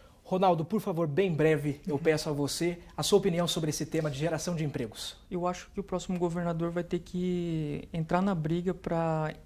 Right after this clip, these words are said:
Speaker 2: oferecer incentivos fiscais para as empresas virem pro interior de São Paulo,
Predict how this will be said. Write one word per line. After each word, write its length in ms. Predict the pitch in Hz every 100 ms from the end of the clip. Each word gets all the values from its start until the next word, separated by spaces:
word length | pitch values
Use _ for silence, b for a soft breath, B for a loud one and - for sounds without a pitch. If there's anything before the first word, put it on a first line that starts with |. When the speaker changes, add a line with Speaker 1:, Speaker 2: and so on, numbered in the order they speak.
| -
Speaker 2:
oferecer 440 | 165 - 170 -
incentivos 600 | 180 180 180 160 185 175
fiscais 520 | - 175 - 151 151 156
para 180 | 160
as 140 | 156 165
empresas 420 | 160 156 160 151
virem 300 | 143 156 160
pro 180 | 156 165
interior 400 | 160 160 156 151
de 60 |
São 180 | - 175
Paulo, 480 | 170 139 135 147